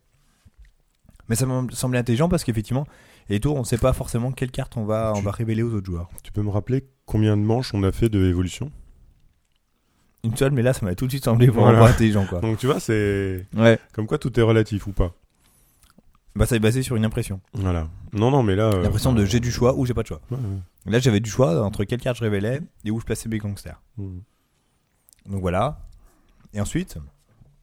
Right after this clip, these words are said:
Speaker 1: Arnaud Urbon nous a présenté, euh, Hockey Coral, qui est le nouveau jeu chez, euh, chez Ilopelli. Ilopelli qui jusqu'ici avait sorti Jurassic et Sherlock, des jeux pour les enfants, euh,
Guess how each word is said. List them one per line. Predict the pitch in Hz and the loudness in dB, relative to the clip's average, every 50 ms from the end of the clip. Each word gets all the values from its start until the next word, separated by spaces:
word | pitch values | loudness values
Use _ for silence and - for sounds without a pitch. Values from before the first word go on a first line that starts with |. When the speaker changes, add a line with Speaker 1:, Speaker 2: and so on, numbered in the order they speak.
| _ _ _ _ _ _ _ - - - _ - | _ _ _ _ _ _ _ -20 -20 -18 _ -4
Speaker 1:
Arnaud | 98 98 101 110 107 98 | -2 0 0 2 0 0
Urbon | 92 90 107 131 | 0 -2 -2 -4
nous | 127 107 | -4 -4
a | 95 | -4
présenté, | - - 92 92 92 92 - 123 127 123 | -4 -6 -6 -6 -6 -6 -2 0 0 2
euh, | 104 95 92 90 90 87 - | 2 2 0 0 -2 -4 -4
Hockey | - 120 - 127 110 | -4 -2 0 0 0
Coral, | - - 98 92 104 120 127 120 - _ _ _ _ _ _ _ _ _ _ - | 0 0 0 0 0 0 0 -2 -6 _ _ _ _ _ _ _ _ _ _ -10
qui | - - | -6 -2
est | 110 | -2
le | 104 98 | 0 0
nouveau | 104 113 110 107 104 101 | 0 2 2 2 2 2
jeu | 92 117 127 | 2 0 0
chez, | 123 - - - 117 117 113 | -2 -2 -6 -4 -4 -2 -2
euh, | 104 95 90 85 82 82 87 92 | -2 -2 -4 -6 -8 -10 -12 -14
chez | - - - 113 | -10 -6 -4 -4
Ilopelli. | 110 104 - 101 92 87 82 76 | -4 -2 -4 -4 -6 -6 -8 -6
Ilopelli | 95 104 101 - 104 110 123 | -4 -4 -2 0 0 -2 -2
qui | 127 - 101 | -4 -6 -8
jusqu'ici | 92 - - - 101 98 - 117 113 | -8 -8 -10 -12 -12 -12 -10 -10 -8
avait | 107 95 | -8 -8
sorti | 92 - 98 - - 104 95 95 | -10 -12 -14 -12 -10 -8 -6 -4
Jurassic | 92 101 90 90 - - 120 131 - - _ _ _ _ _ _ _ _ _ - | -2 -2 -2 -4 -4 -6 -10 -10 -12 -14 _ _ _ _ _ _ _ _ _ -10
et | 101 | -8
Sherlock, | 98 - 98 92 95 110 | -6 -4 -2 -2 -2 -2
des | 107 101 | -2 -4
jeux | 92 104 110 | -4 -4 -4
pour | - - 92 | -4 -4 -6
les | 85 82 87 | -6 -8 -12
enfants, | 80 - - 107 110 110 107 92 | -12 -10 -8 -6 -6 -6 -6 -6
euh, | 85 82 82 | -6 -8 -8